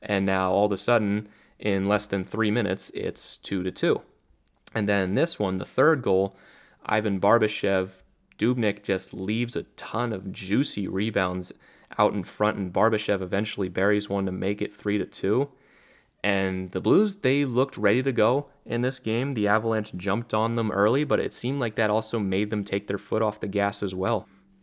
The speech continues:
And the Blues are a desperate team. You could see how the two goals pissed off Ryan O'Reilly when they showed him on the bench after the two nothing goal goes into the net.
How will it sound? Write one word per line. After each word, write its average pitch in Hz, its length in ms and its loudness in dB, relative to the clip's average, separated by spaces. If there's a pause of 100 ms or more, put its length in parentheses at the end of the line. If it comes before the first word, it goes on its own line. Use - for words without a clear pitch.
And 95 280 0
the 92 40 -4
Blues 127 440 0
are 117 360 2
a 107 60 -4
desperate - 500 -4
team. 98 380 -4 (380)
You 101 160 -4
could 95 160 -2
see 107 340 -2
how 101 220 0
the 95 100 0
two 110 300 -2
goals 113 340 4
pissed - 340 -4
off 98 260 -2
Ryan 101 260 0
O'Reilly 101 580 0 (360)
when 95 340 2
they 90 260 2
showed 104 380 2
him 98 240 0
on 95 200 2
the 90 60 -2
bench 113 580 -2 (300)
after - 380 -2
the 90 100 -4
two 104 220 -4
nothing 101 400 -2
goal 95 240 0
goes 90 240 -2
into 95 180 -2
the 92 140 -6
net. 117 420 -4